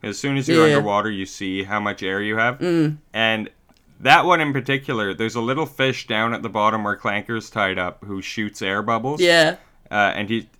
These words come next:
Speaker 1: and he's really important 'cause if he wasn't there, you wouldn't have enough time to do this. Um, so you have to, like, manage your air bubbles and then also free him.
Speaker 2: Yeah.
Speaker 1: Uh,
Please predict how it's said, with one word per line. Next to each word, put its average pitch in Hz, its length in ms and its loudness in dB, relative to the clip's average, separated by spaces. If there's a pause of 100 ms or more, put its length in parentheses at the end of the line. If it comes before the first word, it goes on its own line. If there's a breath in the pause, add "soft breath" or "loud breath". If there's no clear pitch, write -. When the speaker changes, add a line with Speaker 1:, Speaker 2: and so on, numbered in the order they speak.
Speaker 1:
and 127 140 0
he's 123 140 0
really 160 240 2
important 143 420 2
'cause 113 120 -2
if 110 60 -6
he 120 80 0
wasn't 131 320 0
there, 131 140 2
you 113 160 0
wouldn't 117 240 0
have 117 140 0
enough 110 260 -4
time 104 300 -2
to 98 60 -6
do 101 240 -4
this. 87 340 -8 (100)
Um, 90 360 -4
so - 120 -10
you 107 160 -2
have 123 180 2
to, 131 80 -4
like, 101 240 -2 (340 soft breath)
manage 113 360 0
your 110 120 -2
air 104 140 0
bubbles 101 420 -4
and 98 140 -8
then 98 80 -6
also 101 320 -6
free 98 360 -6
him. 90 240 -10 (120)
Speaker 2:
Yeah. 156 380 2
Speaker 1:
Uh, 98 240 -4